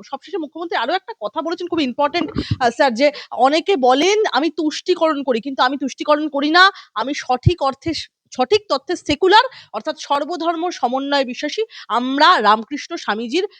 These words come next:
মাটির মানুষ। পাশাপাশি অভিষেক বন্দ্যোপাধ্যায় দেশের মুখ্য নির্বাচনী আধিকারিক জ্ঞানেশ কুমারকে ভ্যানিশ কুমার বলছে। এই যে মুখ্যমন্ত্রী বলছেন কান কাটা,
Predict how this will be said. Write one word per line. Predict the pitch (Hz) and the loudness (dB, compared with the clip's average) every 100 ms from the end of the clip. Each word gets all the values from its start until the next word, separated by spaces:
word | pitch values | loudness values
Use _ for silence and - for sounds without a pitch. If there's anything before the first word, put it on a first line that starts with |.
| _ | _
মাটির | 208 214 285 254 | 0 0 -2 -2
মানুষ। | 202 202 180 - - _ _ _ _ _ _ _ | 0 0 -2 -8 -14 _ _ _ _ _ _ _
পাশাপাশি | 262 262 320 330 - 508 _ _ _ _ _ _ | -6 -2 -2 -2 0 -4 _ _ _ _ _ _
অভিষেক | 233 262 - 262 | -2 0 0 0
বন্দ্যোপাধ্যায় | 220 214 240 254 226 466 - _ | 2 2 2 2 2 -2 -4 _
দেশের | 190 226 311 | -4 -2 0
মুখ্য | 233 254 _ - | 0 -2 _ -2
নির্বাচনী | 254 190 196 254 269 | -2 0 0 0 -2
আধিকারিক | 190 214 254 330 | -2 -2 -2 -2
জ্ঞানেশ | 185 165 190 | -2 -2 -4
কুমারকে | - 254 311 | -4 -8 -6
ভ্যানিশ | 196 185 - | -10 -8 -4
কুমার | 185 | -2
বলছে। | 175 185 | -2 0
এই | 277 | 2
যে | 320 | 4
মুখ্যমন্ত্রী | 214 - 233 233 | 2 2 0 0
বলছেন | 240 233 262 | 2 2 2
কান | 240 185 196 | -2 -2 -2
কাটা, | 196 196 220 | 0 -2 0